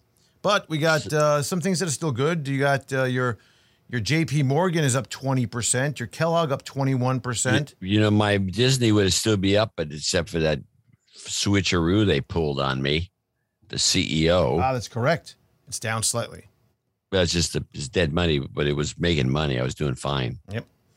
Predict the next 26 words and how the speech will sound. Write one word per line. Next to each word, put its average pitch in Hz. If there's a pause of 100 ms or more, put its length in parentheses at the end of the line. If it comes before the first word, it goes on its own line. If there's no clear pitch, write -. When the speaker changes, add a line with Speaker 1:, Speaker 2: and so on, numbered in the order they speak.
(400)
Speaker 1:
The 123
oil 151
and 147
gas 156
E 160
T 160
F 156
is 135
up 147
sixty-nine 151
percent 160
from, 139
uh, 123
end 147
of, 113 (580)
end 131
of, 117
uh, 117
September. 123
We 139
got 123
the 135
Ford 196
Motor 214
Company, 151
surprisingly, 151